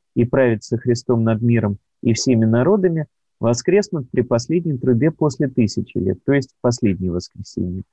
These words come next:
среди нечестивых, грешников и различного рода преступников. То есть вот это священномученик Викторин Петавский, четвертый век. Э, здесь идея в том,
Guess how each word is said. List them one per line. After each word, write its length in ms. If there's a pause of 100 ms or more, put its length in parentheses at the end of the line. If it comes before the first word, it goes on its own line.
(240)
среди 360
нечестивых, 720
грешников 600 (320)
и 100
различного 680
рода 220
преступников. 680 (520)
То 80
есть 200
вот 200 (540)
это 320
священномученик 960
Викторин 440
Петавский, 600 (360)
четвертый 540
век. 240 (840)
Э, 520
здесь 460
идея 320
в 80
том, 300